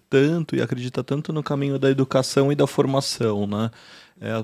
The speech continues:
as pessoas às vezes escutam um podcast, elas conseguem, é, criar identificação com a cultura,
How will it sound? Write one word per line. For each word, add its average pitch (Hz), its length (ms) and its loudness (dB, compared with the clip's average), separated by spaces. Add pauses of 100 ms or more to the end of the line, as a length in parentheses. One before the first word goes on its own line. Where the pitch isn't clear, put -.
(160)
as 110 120 -14
pessoas 120 400 -2
às 120 140 -2
vezes 120 520 -2
escutam 139 540 0
um 117 60 -4
podcast, 120 760 2
elas 113 220 -2
conseguem, 123 800 0
é, 117 260 -2
criar 120 280 2
identificação 123 520 -4
com 120 80 -6
a 120 60 -4
cultura, 120 720 -4